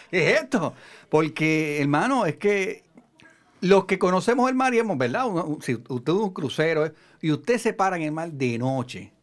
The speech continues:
que no se ve nada, que aquí es, son dos, tres de la mañana, mi hermano, y no, y, y vamos a transmi-, vamos a pasarnos aquel tiempo. No había luz, no había un poste,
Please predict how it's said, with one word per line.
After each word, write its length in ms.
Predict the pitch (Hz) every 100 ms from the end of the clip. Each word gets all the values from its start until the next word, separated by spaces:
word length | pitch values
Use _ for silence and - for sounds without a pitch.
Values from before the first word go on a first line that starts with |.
| _ _ _ _ _ _
que 140 | 127
no 140 | 131 151
se 160 | 160
ve 140 | 156 143
nada, 540 | 127 127 127 92 - _ _ _ _ _ _ _ _
que 140 | 139
aquí 460 | 127 123 147 180 175
es, 160 | 165
son 280 | 160 160 175
dos, 240 | 151 165 165
tres 140 | 156
de 40 |
la 100 | 170
mañana, 600 | 165 143 131 143 135 101
mi 140 | 101 120
hermano, 520 | 117 117 151 196 202
y 120 | 170 151
no, 280 | 156 190 - _ -
y, 280 | 165 147 156
y 200 | 156 - _
vamos 280 | - 143 196
a 40 | 240
transmi-, 300 | 247 220 147 151
vamos 220 | 143 226
a 40 |
pasarnos 340 | 247 202 202 226
aquel 200 | 220 185
tiempo. 460 | 165 240 202 160 - - -
No 180 | 170
había 320 | 185 202 214 190
luz, 320 | 151 151 113 - - -
no 120 | 175
había 220 | 180 190
un 100 | 208
poste, 500 | - 156 165 - 117